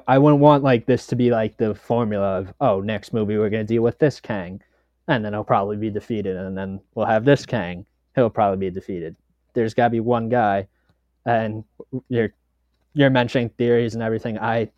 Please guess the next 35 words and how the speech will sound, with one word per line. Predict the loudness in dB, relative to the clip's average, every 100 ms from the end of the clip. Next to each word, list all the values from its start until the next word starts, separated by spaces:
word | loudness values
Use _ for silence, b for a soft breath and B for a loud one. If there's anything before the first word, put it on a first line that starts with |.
| _ _ _ _
didn't | 2 2 4
really | 4 4
watch | 4 2 2
anything | -2 -2 -2 -4
or | -2 -4
have | -2 -2 -2
any | -4
theories, | -2 0 2 0 -4 -10 _ _ _ _
but | -2
the | 2
one | 2
I | 0
had | 2 2 2
was | 2 0 -4 -4
this | 0 0 -2
Kang, | -2 -2 -2 -6 -4
Kang | -2 0
the | -2
Conqueror, | -4 -4 -2 -2
will | 4 4
be | 2 -4
back. | -6 -8 -12 -20 _ _ _ 0
Like, | 0 6
they | 8
also | 8 6 2
were | 2
just, | 0 -2
like, | -4 -6 _ _ _ _
openly | 6 6 2 -2
saying | -6 0 0 0 -6
it, | -12 -4
that, | -4 -2
like, | -6 -8 -14 _ _ _ _ _ _ _
'cause | -2 -2
the, | -4 -6